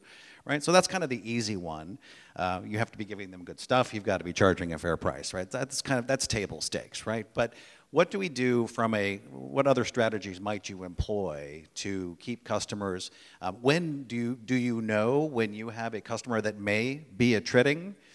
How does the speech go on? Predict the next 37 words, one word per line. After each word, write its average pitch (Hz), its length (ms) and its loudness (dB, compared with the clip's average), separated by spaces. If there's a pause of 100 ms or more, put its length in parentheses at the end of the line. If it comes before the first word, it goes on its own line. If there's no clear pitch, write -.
(360)
Um, 101 460 -4
and 104 160 -8
what 131 180 -2
kinds 120 380 2
of 107 100 0
strategies 120 540 2
will 104 160 -6
you 104 100 -4
put - 220 -10
in 101 80 -10
place 110 240 6
to - 100 -4
maybe 101 240 -2
stay, 104 360 -2
save 131 340 4
the 101 80 -10
sta-, - 400 0
stave 123 520 0
the 98 120 -4
sale, 98 520 2
rather, 90 460 -2 (540)
uh, 95 320 0 (100)
if 107 220 -8
you 104 100 -4
feel 110 240 6
that 95 180 0
you 104 60 -6
have 95 300 -2
a, 90 200 -2 (100)
a 90 80 -14
customer 95 400 -8
that's 82 180 -10
in 85 80 -14
risk 85 240 -12
of 80 80 -14
leaving 80 240 -16
you? 67 120 -20